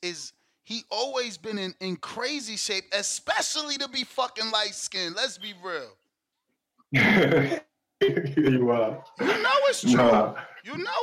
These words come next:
Speaker 1: it's true.
Speaker 2: No, no, I feel you, I feel you. But the, uh, but the card, the main topic, like, uh, I can't wait to see that Tyson Fury Usyk fight. Like, I mean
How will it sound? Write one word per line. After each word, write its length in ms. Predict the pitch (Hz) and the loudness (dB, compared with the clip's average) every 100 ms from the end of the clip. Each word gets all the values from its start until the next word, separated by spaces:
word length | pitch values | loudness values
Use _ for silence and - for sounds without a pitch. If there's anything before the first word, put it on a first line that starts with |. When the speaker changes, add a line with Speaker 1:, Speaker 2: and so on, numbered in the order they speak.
| 453 | -2
Speaker 1:
it's 180 | - - | -4 0
true. 140 | 156 | 4
Speaker 2:
No, 200 | 170 165 | 6 8
no, 120 | 170 | 6
I 180 | 175 196 | 6 4
feel 120 | 180 | 6
you, 100 | 170 | 6
I 120 | 175 175 | 6 6
feel 120 | 165 | 6
you. 160 | 160 - _ 135 | 4 -2 _ 2
But 320 | 156 151 - - | 4 4 0 0
the, 340 | 160 143 - - | 4 4 2 2
uh, 460 | 143 156 151 - - 123 | 6 8 8 4 -2 2
but 200 | 143 139 | 4 6
the 80 | 131 | 6
card, 400 | 165 165 143 135 | 6 6 6 4
the 60 | |
main 340 | 143 165 170 165 | 4 6 6 6
topic, 400 | 160 147 139 139 | 6 6 2 2
like, 280 | 135 127 139 | 4 4 6
uh, 420 | 143 143 139 135 - _ _ _ _ _ - - - _ _ _ _ _ - | 6 8 6 2 -8 _ _ _ _ _ -18 -18 -18 _ _ _ _ _ -16
I 20 | - | 0
can't 320 | 160 160 143 | 4 4 6
wait 220 | 160 170 | 4 4
to 80 | 160 | 2
see 160 | 165 156 | 4 6
that 240 | 147 143 | 6 6
Tyson 380 | 151 143 139 135 | 4 4 2 0
Fury 560 | 143 139 139 131 127 - | 6 8 8 4 0 -2
Usyk 420 | 135 135 127 113 | 0 2 2 2
fight. 260 | - 117 107 | 4 6 6
Like, 300 | 110 110 107 | 4 4 4
I 60 | 120 | 6
mean 440 | 123 127 123 | 6 6 4